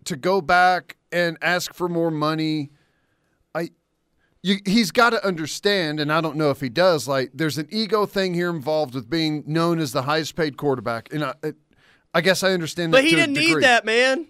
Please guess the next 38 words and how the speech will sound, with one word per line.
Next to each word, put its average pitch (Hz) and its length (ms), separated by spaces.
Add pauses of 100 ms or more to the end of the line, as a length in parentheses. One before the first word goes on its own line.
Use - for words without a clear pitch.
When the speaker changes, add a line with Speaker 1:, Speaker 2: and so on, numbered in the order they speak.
Speaker 2:
He 277 100
didn't 262 180
need 254 200
that. 180 280 (180)
Already 202 240
Speaker 1:
Right. 214 40
Speaker 2:
won 214 160
two 220 180
Super 185 300
Bowls 147 300
in 143 40
early 156 220
career. 143 320
Everyone 160 220
thinks 156 200
Speaker 1:
And 151 80
Speaker 2:
he's 127 120 (100)
the 131 60
best 127 280
in 127 60
the 117 60
league 95 320
right 101 180
now. 95 300
Speaker 1:
He 233 220
has 208 360
to 233 200
understand 180 800
that 156 440 (1040)
he's 196 280
going 214 320
back 208 260
and 190 100
he's 156 280
asking 202 640
for - 220
more 160 180
money. 151 640